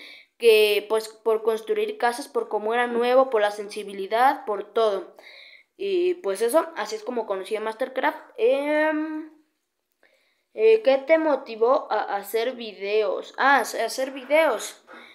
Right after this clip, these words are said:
Eh, pues, mis, hacer videos, pues, los youtubers de más ve-, que de más veía, me interesaba así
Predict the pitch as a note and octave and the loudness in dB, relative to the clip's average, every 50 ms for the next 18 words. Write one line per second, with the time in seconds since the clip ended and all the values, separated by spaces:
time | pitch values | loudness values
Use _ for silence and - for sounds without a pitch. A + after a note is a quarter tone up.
0 | - _ _ _ - G#3 G#3+ G#3+ G#3 G#3 G#3 - G#3+ G#3+ G#3 G#3 G3+ G3 F#3+ F#3+ | -20 _ _ _ -4 -2 0 0 0 -2 -4 -4 -2 -2 0 0 0 0 0 -2
1 | F#3+ - - - - _ _ _ _ _ _ _ _ G3 G#3 G#3 A3 A#3 A#3+ A#3+ | -4 -8 -14 -16 -18 _ _ _ _ _ _ _ _ -20 -16 -12 -12 -12 -12 -12
2 | A#3 - - - - _ _ _ _ _ _ _ _ - F3+ F3+ A#3+ B3 B3 C4+ | -12 -14 -14 -16 -20 _ _ _ _ _ _ _ _ -6 -4 -4 -4 -4 -4 -4
3 | D#4+ D#4 D4 D4 D4+ D#4+ E4 D#4+ - - B3 A3+ G#3+ G3+ - - A3 G3+ G#3 G#3 | -6 -2 0 2 2 2 0 -2 -4 -2 -2 -2 -2 -4 -8 -16 -18 -18 -12 -4
4 | G#3+ G#3 G#3+ G#3 G#3 A3 A3 A3 A#3+ A#3+ B3+ C4+ B3+ - - - G#3 G#3 G3+ G3+ | -2 0 0 0 -2 -4 -4 -4 -4 -4 -4 -6 -8 -12 -18 -12 -8 -8 -6 -6
5 | G3 G3 G3 G#3+ G#3+ G#3 - - - G#3 G3 F#3 F#3 F#3 F3+ F#3+ F#3+ G#3 A3 G3+ | -6 -8 -8 -8 -8 -8 -8 -8 -6 -4 -4 -4 -4 -6 -8 -10 -8 -6 -6 -6
6 | G3+ G3 G3 G#3 A#3 C4+ C#4+ - - - - - - - _ - A3+ A3+ A#3 A#3 | -6 -4 -4 -2 -2 -2 -4 -8 -14 -20 -20 -20 -20 -20 _ -4 -2 -2 -2 -2
7 | A3+ A3+ G#3+ G3+ F#3+ F#3+ F#3+ - G#3 G3 F#3+ G3+ G#3 G#3 G3 - - F3+ F#3 F3+ | -2 -2 -2 -2 -2 -2 -4 -4 -6 -4 -2 0 2 2 2 2 0 -2 -4 -4
8 | - G3 | -10 -14